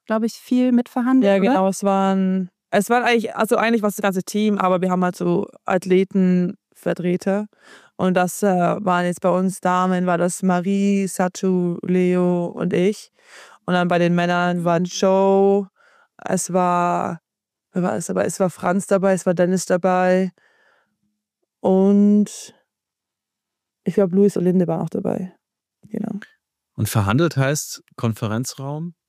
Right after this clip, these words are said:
Speaker 3: Ihr sitzt alle um den
Speaker 2: Und
Speaker 3: Tisch?
Speaker 2: ist schwierig, wenn wir alle verteilt sind. <laughs>
Speaker 3: Oder ist es ein Zoom-Call?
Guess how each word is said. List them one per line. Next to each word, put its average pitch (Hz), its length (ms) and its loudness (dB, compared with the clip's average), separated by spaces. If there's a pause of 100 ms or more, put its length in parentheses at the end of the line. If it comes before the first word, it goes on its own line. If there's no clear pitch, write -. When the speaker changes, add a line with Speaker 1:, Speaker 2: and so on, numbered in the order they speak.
(480)
Speaker 3:
Ihr 113 100 -10
sitzt 117 240 -10
alle 113 200 -10
um 117 60 -8
den 196 240 -2
Speaker 2:
Und 98 60 -4
Speaker 3:
Tisch? - 420 -14 (960)
Speaker 2:
ist 277 200 0
schwierig, 269 520 4
wenn 220 220 4
wir 214 120 4
alle 214 200 4
verteilt 233 460 0
sind. 262 240 2 (280)
<laughs> 370 340 -14
Speaker 3:
Oder 117 160 -2
ist 107 140 -6
es 131 100 -4
ein 131 60 0
Zoom-Call? 107 680 -2